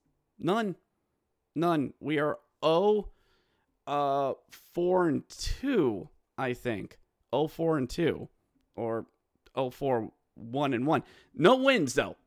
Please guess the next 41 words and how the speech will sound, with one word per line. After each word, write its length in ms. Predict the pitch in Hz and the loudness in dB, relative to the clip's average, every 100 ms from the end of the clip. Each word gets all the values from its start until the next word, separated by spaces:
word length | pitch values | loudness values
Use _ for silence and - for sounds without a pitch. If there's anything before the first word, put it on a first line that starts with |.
| - - | -20 -6
no 120 | 185 | 0
wins. 440 | 226 208 101 - - _ _ - | 2 2 0 -10 -18 _ _ -8
Two 160 | 208 | -4
loser 300 | 208 202 160 | 0 0 -2
points. 500 | - 110 - - - _ _ _ _ _ | -4 -8 -10 -16 -18 _ _ _ _ _
That's 100 | - | -14
all 60 | 127 | -8
we've 140 | 156 | -4
gotten. 420 | 156 147 104 104 - _ _ _ _ _ _ _ | -2 -4 -6 -10 -10 _ _ _ _ _ _ _
Stuck 500 | - - - 214 180 - | -16 -8 2 2 2 -2
at 180 | 160 151 | -4 -2
two 160 | 190 190 | -2 0
ninety-nine, 840 | 175 170 160 156 156 151 131 110 - _ | 2 2 0 0 0 -2 -4 -6 -12 _
something 400 | - 156 147 151 | -8 -6 -4 -4
he's 240 | 135 143 139 | -4 -4 -2
had 180 | 151 120 | -2 -2
to 60 | |
peddle 480 | - - 156 147 123 | -4 -2 2 2 2
<laughs> 100 | 120 | 4
on 140 | 139 | 4
the 60 | 123 | 4
radio 380 | 113 139 104 110 | 0 -2 0 -4
the 100 | 104 | -4
past 300 | - 117 - | -2 -4 -2
couple 280 | 120 110 110 | -6 -2 0
weeks. 400 | 117 107 - - _ - - _ - | 0 0 -8 -20 _ -20 -20 _ -4
And 380 | 131 127 127 - _ - | 0 2 2 -2 _ 0
I'm 120 | 165 | 2
not 180 | 233 302 | 4 4
gonna 140 | 175 135 | 2 0
mock 340 | 113 120 - | 2 0 2
him 260 | 175 180 156 _ _ | 0 -2 -6 _ _
for 300 | _ 160 175 | _ 0 0
it 100 | 180 | 0
because, 480 | - 139 151 147 139 | -2 0 2 2 0
well, 160 | 151 185 | -2 -4
he's 180 | 202 - | -4 0
told 220 | 220 190 | 0 2
to 60 | |
do 140 | 147 113 | 0 -2
it. 120 | - | -4